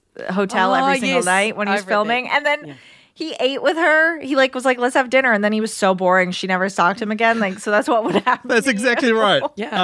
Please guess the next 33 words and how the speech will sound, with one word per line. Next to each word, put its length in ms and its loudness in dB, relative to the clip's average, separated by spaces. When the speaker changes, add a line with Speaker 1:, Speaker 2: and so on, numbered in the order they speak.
Speaker 3:
Uh, 80 2
she 180 0
was 140 2
waiting 240 2
outside 680 2
his 180 -2
place 380 0
in, 200 -2
somewhere 260 2
in 80 0
Spain 340 0
when 80 0
he 100 2
was 280 -2
filming 320 -2
a 40 -2
movie 280 0
in 80 -2
two 120 -6
thousand 300 0
and 100 -2
eight. 220 -2
And 240 2
then, 340 2
he, 100 0
yeah, 220 2
he 80 2
just 180 -2
got 160 -2
bored 240 0
and 100 -4
said, 180 0
"Hey, 300 0